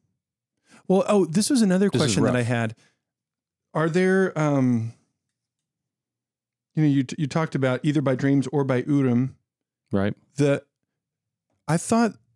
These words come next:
Speaker 1: like, are there, are there multiple, like, are there multiple ephods?
Speaker 2: There's
Speaker 1: that
Speaker 2: not
Speaker 1: have
Speaker 2: supposed
Speaker 1: it?
Speaker 2: to be.
Speaker 1: 'Cause I, th-, my thought was, I thought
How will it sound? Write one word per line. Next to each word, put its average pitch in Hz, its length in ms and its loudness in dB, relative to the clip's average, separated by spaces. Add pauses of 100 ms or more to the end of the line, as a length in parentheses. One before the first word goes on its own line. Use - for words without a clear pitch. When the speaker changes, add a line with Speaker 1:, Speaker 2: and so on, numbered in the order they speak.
(160)
Speaker 1:
like, 156 240 0
are 170 100 4
there, 175 240 2
are 165 80 2
there 170 140 2
multiple, 180 760 0 (720)
like, 139 220 -2
are 147 120 -2
there 147 120 0
multiple 156 520 0
ephods? 180 720 -2 (280)
Speaker 2:
There's 160 120 2
Speaker 1:
that 160 60 2
Speaker 2:
not 160 100 0
Speaker 1:
have 143 240 0
Speaker 2:
supposed 202 200 0
Speaker 1:
it? - 40 -10
Speaker 2:
to 98 60 0
be. 82 400 -4
Speaker 1:
'Cause 165 180 0
I, 160 120 -2
th-, - 260 -4
my 180 220 0
thought 185 240 0
was, 156 240 0
I 151 100 -2
thought 185 380 -4